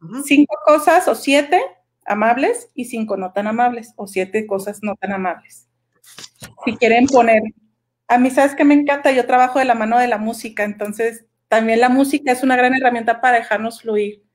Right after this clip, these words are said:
Speaker 2: en cualquier sentido creativo.
Speaker 1: Ok, entonces son, vamos a poner cinco, Gaby, para no tardarnos
Speaker 2: Pongan
Speaker 1: más,
Speaker 2: cinco,
Speaker 1: ¿no?
Speaker 2: pongan cinco o cuatro para hacerlo
Speaker 1: Ok.
Speaker 2: más, porque todavía vamos a hacer otro, ojalá nos alcance el tiempo.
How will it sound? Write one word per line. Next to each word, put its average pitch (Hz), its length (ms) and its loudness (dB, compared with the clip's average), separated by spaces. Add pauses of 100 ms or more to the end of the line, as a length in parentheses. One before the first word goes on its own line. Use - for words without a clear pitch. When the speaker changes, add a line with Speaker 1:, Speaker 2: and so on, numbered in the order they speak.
(120)
Speaker 2:
en 240 180 -4
cualquier 214 420 0
sentido 226 500 -2
creativo. 208 460 -2 (1160)
Speaker 1:
Ok, 175 220 -12
entonces 175 280 -8
son, 262 260 0
vamos 311 320 2
a 392 80 -2
poner 285 240 0
cinco, 302 360 4
Gaby, 196 260 0
para 196 200 -2
no 214 160 -4
tardarnos 262 480 2
Speaker 2:
Pongan - 60 -4
Speaker 1:
más, 202 200 2
Speaker 2:
cinco, 226 340 0
Speaker 1:
¿no? 220 40 -10 (240)
Speaker 2:
pongan 320 360 4
cinco 359 440 2
o 269 100 -2
cuatro 285 360 2 (560)
para 240 140 2
hacerlo 247 320 -2
Speaker 1:
Ok. 277 60 -2
Speaker 2:
más, 277 180 0 (720)
porque - 240 -8
todavía 240 280 4
vamos 269 180 0
a 277 40 -6
hacer 247 200 -6
otro, 220 200 -6
ojalá 233 220 -10
nos 220 160 -12
alcance 226 360 -10
el 226 80 -18
tiempo. 208 340 -12